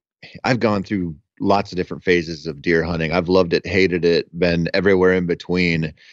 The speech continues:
And what I realized that probably one of the biggest things that ever happened to me is I just,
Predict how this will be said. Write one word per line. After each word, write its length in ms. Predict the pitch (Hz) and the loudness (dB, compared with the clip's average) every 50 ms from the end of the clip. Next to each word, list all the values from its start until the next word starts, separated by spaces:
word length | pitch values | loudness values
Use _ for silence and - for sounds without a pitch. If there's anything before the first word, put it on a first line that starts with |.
| _ _ _ _ _ _ _ | _ _ _ _ _ _ _
And 360 | 95 92 90 90 90 87 85 | 0 2 4 4 2 2 0
what 280 | 87 - 98 95 95 87 | -2 0 2 2 2 4
I 120 | 95 110 | 2 2
realized 1200 | 123 110 98 95 101 110 120 123 117 104 92 87 85 82 82 82 80 80 82 82 - - - - - - - _ _ _ _ | 0 0 -2 -2 0 2 4 4 4 4 2 0 -2 -2 -2 -4 -2 -4 -4 -6 -8 -14 -18 -20 -20 -20 -20 _ _ _ _
that 220 | 101 90 95 - - | -6 -6 -6 -6 -2
probably 320 | - 113 107 113 123 117 | 0 0 2 4 2 2
one 180 | 104 104 113 113 | 2 0 -2 -2
of 100 | 107 95 | -2 -2
the 80 | 92 | -2
biggest 340 | 80 82 101 101 101 - - | 0 0 0 0 0 -2 -2
things 180 | 107 104 95 87 | -4 -4 -2 0
that 80 | 95 | 0
ever 120 | 90 85 85 | 0 0 0
happened 340 | 85 85 90 85 - 104 | -2 -2 -2 -2 -2 -2
to 60 | 95 90 | -2 -2
me 120 | 82 76 | -2 -2
is 120 | 78 78 - - | -2 -4 -2 -2
I 80 | 95 | -2
just, 320 | 107 135 139 - - - | -2 -2 -2 -4 -6 -14